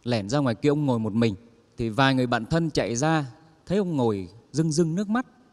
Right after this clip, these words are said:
thì mới hỏi là: "Ủa, tại sao hôm nay là ngày vui, kỷ niệm mười năm ngày cưới, mà anh lại ra đây ngồi khóc một mình?" Thì ông mới nói là: tôi và nhà tôi ngày xưa mới quen nhau. Thì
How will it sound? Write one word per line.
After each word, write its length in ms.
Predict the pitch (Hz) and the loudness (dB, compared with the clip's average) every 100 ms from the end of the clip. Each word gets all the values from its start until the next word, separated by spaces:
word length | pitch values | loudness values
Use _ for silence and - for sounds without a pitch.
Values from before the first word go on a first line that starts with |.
| _ _ _ | _ _ _
thì 140 | 120 | -2
mới 160 | 113 175 | 2 0
hỏi 220 | 131 98 | 0 0
là: 260 | 107 107 101 98 _ _ _ _ _ _ _ | -2 -2 -4 -12 _ _ _ _ _ _ _
"Ủa, 300 | 120 117 117 151 - - _ _ _ _ _ _ | 2 4 4 0 -10 -20 _ _ _ _ _ _
tại 160 | 147 143 | -2 0
sao 220 | 185 180 | 0 0
hôm 200 | 190 190 | 0 0
nay 180 | 190 180 | 0 0
là 100 | 135 | 0
ngày 240 | 131 131 | 0 0
vui, 300 | 131 185 160 - - - _ - | 2 4 2 -2 -20 -20 _ -2
kỷ 120 | 120 | 0
niệm 260 | 117 113 135 | 0 0 2
mười 160 | 139 | 2
năm 180 | 151 175 | 2 0
ngày 120 | 127 | -4
cưới, 320 | - 175 226 269 - _ _ _ - | -2 0 0 -4 -18 _ _ _ -6
mà 100 | 120 | -4
anh 180 | 170 | -2
lại 120 | 156 120 | -2 -2
ra 140 | 160 | 0
đây 100 | 170 | 0
ngồi 220 | 147 117 | 2 0
khóc 180 | - 208 | 0 -4
một 180 | 160 113 | -4 0
mình?" 200 | 120 113 - - _ _ _ _ _ _ _ _ _ - | 0 0 -8 -20 _ _ _ _ _ _ _ _ _ -8
Thì 80 | 107 | -2
ông 180 | 139 | 0
mới 80 | 160 | 0
nói 220 | 170 185 | 0 0
là: 280 | 190 120 101 95 95 - _ _ _ _ _ _ | 0 -2 -4 -8 -14 -20 _ _ _ _ _ _
tôi 220 | 160 165 | 4 4
và 120 | 139 113 | 4 -2
nhà 160 | 107 | -4
tôi 280 | 101 143 147 | -2 0 0
ngày 180 | 127 98 | -2 -4
xưa 200 | - 151 | -4 -2
mới 180 | 160 208 | -2 -2
quen 300 | 180 165 156 | -2 -2 0
nhau. 240 | 160 147 - - _ _ _ _ _ _ _ _ | 0 -2 -8 -20 _ _ _ _ _ _ _ _
Thì 80 | 104 | -12